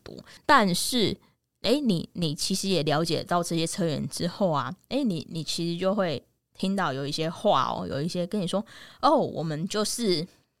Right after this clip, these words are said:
台湾最大的盘商。”哦，我，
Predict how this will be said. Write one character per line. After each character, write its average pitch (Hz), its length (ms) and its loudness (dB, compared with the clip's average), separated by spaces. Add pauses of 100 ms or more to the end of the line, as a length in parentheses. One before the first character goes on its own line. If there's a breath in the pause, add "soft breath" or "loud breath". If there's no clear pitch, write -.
(400)
台 170 300 -2
湾 185 280 2
最 185 220 4
大 165 200 4
的 - 80 0
盘 - 340 0
商。” 185 340 2 (560)
哦， - 260 0
我， 156 240 -2